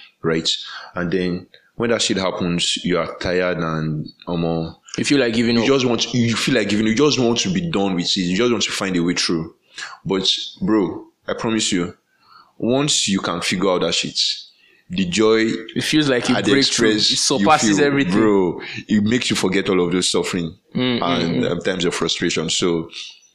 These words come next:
Speaker 1: the fact that you actually learn to figure stuff out on your own, I, I feel like it, it helps your troubleshooting skills, it helps your confidence,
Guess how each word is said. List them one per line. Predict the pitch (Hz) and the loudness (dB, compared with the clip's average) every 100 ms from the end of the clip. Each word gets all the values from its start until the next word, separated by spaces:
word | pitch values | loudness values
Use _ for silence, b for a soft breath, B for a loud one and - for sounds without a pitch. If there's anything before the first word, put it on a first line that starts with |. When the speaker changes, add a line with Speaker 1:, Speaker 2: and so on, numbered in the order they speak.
| _ | _
Speaker 1:
the | 113 | -4
fact | - 139 135 | 0 0 0
that | 107 98 92 - | 0 0 0 -2
you | - 98 | 0 0
actually | 104 113 110 | 0 0 2
learn | 98 92 | 0 0
to | - | -2
figure | - 92 92 | -2 0 0
stuff | - 92 85 | 0 -2 -2
out | 85 | -2
on | 80 | 0
your | 80 78 | -2 -2
own, | 78 | -2
I, | - 87 - | -4 -6 -6
I | 90 | -6
feel | - 104 | -2 -2
like | 82 | 0
it, | 92 85 - B B | -2 -2 -4 B B
it | 101 | -4
helps | 113 107 | -2 0
your | 92 | -2
troubleshooting | - 92 85 - 90 92 | -2 -2 0 -2 -4 -4
skills, | 85 - 87 82 | -4 -2 -2 0
it | 87 | -2
helps | 104 90 - | -2 -2 0
your | 87 80 80 B B B | 0 2 0 B B B
confidence, | - 95 - 85 80 - - - | -4 -2 -2 -2 -2 -2 -4 -6